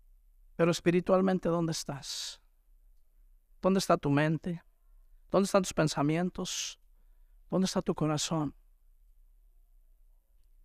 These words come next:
¿Qué escuchas cuando sales de aquí? ¿Qué ves cuando te vas de aquí?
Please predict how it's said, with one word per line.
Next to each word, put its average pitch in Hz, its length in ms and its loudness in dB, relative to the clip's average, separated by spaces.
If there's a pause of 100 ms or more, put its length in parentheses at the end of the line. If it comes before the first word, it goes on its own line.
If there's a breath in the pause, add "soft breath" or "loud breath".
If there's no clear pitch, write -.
(260)
¿Qué - 120 0
escuchas - 840 -4 (1040)
cuando 156 220 -2
sales 165 300 2
de 165 60 2
aquí? 175 320 -4 (1600 soft breath)
¿Qué 196 160 2
ves - 600 0 (920)
cuando 180 200 0
te - 80 -2
vas 180 220 0
de 175 60 -6
aquí? - 260 -14